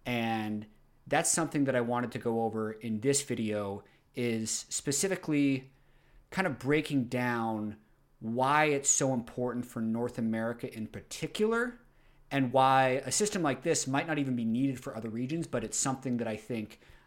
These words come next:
uh, is needed for N A, but also has a lot of ways in which it could backfire. But it's still a risk that I'm glad North America is taking. So <clears throat> let's, let, let's break this down, uh, kinda systematically.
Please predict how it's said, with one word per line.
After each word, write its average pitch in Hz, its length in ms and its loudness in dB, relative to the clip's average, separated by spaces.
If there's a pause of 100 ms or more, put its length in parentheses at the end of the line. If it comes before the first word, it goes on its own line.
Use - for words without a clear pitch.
uh, 107 280 -2 (720)
is 135 140 -2
needed 139 240 4
for - 120 -4
N 123 140 -4
A, 156 320 -2 (140)
but 143 120 2
also 185 260 4
has 139 200 -2
a 127 60 0
lot 117 480 2
of 117 260 0
ways 131 440 0
in 113 160 0
which 120 200 -4
it - 160 -8
could 170 400 4
backfire. 101 600 -6 (380)
But 127 100 2
it's 117 140 0
still 151 180 2
a 127 60 2
risk 117 260 0
that 120 120 -4
I'm 107 180 -4
glad 104 500 -6
North 107 240 -8
America 98 340 -10
is 95 140 -12
taking. - 380 -14 (400)
So 117 500 2 (380)
<clears throat> - 760 -16
let's, 165 320 0 (840)
let, 160 220 0
let's 190 140 4
break 202 240 4
this 156 120 0
down, 120 580 2 (340)
uh, 107 320 -2
kinda 139 200 -4
systematically. 90 840 -6